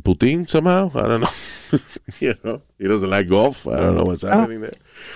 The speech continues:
Speaker 1: But, uh, y yo dije,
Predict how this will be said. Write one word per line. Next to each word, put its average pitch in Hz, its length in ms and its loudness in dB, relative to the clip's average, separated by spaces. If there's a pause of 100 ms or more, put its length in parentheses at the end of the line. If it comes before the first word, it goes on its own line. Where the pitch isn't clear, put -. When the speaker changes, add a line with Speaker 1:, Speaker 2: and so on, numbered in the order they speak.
(340)
Speaker 1:
But, 104 320 0
uh, 57 120 -10 (960)
y 127 180 4
yo 160 140 4
dije, 156 400 4